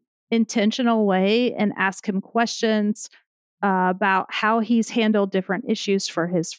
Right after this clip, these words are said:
firm. He has gone really deep into marketing.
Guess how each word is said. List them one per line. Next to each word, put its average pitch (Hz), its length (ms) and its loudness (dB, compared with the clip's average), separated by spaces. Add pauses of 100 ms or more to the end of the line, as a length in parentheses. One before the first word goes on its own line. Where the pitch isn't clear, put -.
firm. 220 500 2 (300)
He 262 220 0
has 233 140 0
gone 202 360 0
really 240 340 2
deep 220 380 2
into 202 420 2
marketing. 233 840 2